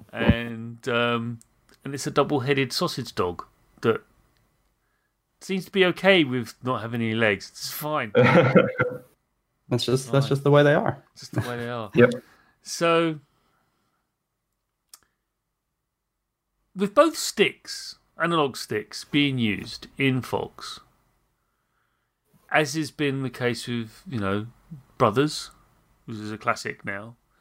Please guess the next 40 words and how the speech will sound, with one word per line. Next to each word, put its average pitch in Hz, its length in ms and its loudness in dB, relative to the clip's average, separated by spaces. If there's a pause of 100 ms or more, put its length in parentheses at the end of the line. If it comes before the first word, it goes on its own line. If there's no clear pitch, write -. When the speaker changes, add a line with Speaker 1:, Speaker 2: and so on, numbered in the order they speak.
(420)
Speaker 1:
Uh, 104 280 0
although 104 380 6 (380)
in 110 140 0
Brothers 104 440 2
you 113 120 0
will 127 300 6
up, 98 200 2
end 98 160 0
up 92 160 -4
crying 95 460 2
at - 100 -6
the 95 200 -6
end, 113 380 -8
<laughs> - 60 -20 (1000)
probably, 127 920 4 (340)
uh, 117 420 2
because 110 360 -12
that 104 240 -4
is 98 160 -16
a 110 120 -6
kind 101 200 -8
of 95 60 -6
emotional 95 640 -2
sort - 240 -8
of, 95 160 -10
um, 92 460 -2
roller 104 300 4
coaster 98 400 -4
of 90 100 -8
a 101 40 -6
game. 92 380 -4 (720)
Uh, 156 220 4
so 185 160 -2
both 294 260 6
sticks - 400 -4
are 214 80 0
in 180 120 0
use 170 420 -4
in 110 120 -12
Fogs, - 640 -16